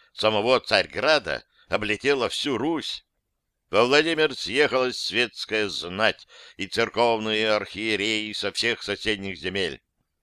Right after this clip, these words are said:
Из Мурома, Рязани, Мценска, Смоленска, Пскова, Новгорода прибыли и наместники с епископами.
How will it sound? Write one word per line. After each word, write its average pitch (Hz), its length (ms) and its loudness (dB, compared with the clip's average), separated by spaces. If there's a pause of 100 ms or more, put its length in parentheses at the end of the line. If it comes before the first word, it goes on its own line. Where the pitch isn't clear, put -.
(120)
Из 110 220 -2
Мурома, 117 560 0 (500)
Рязани, 127 640 4
Мценска, 113 760 0
Смоленска, 127 720 0
Пскова, 117 680 2
Новгорода 110 880 4 (520)
прибыли 147 500 2 (240)
и 104 100 2
наместники 135 680 0
с - 160 -4
епископами. 95 960 -8